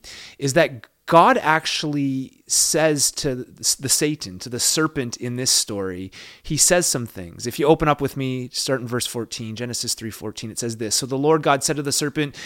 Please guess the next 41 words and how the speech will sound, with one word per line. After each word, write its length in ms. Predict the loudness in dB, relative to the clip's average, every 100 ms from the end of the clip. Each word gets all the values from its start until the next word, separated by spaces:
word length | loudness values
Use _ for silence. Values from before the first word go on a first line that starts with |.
| -10 -6
'Because 320 | 2 2 4
you've 160 | 2
done 260 | 2 0 0
this, 300 | 0 0 0 -6 -20 _
cursed 400 | 4 6 6 6
are 140 | 2
you 280 | 2 4 4
above 220 | 4 0
all 180 | 2 2
livestock 640 | 4 2 4 2 0 -2
and 100 | -4
all 140 | -6 -4
wild 260 | -6 -6
animals. 480 | -6 -6 -4 -2 -2 -4 -12 0
You 120 | 4
will 120 | 4
crawl 540 | 2 0 4 6 8 6
on 120 | 4
your 100 | 2
belly, 460 | 4 4 4 0 -2 -10 -6
and 160 | 0
you 100 | 2
will 140 | 4 2
eat 260 | 0 -2 2
dust 440 | 4 4 4 0 2
all 280 | 4 6 6
the 100 | 4
days 460 | 0 2 2 2 -2
of 80 | -4
your 100 | 0
life, 320 | 2 2 0
and 80 | 0
I 80 | 2
will 80 | 2
put 240 | -2 2
enmity 480 | 2 4 2 0 -2
between 480 | -4 -4 -4 -4 -6
you 480 | -8 -4 0 2 0
and 120 | -2
the 60 | -4
woman, 460 | -4 -2 -2 -4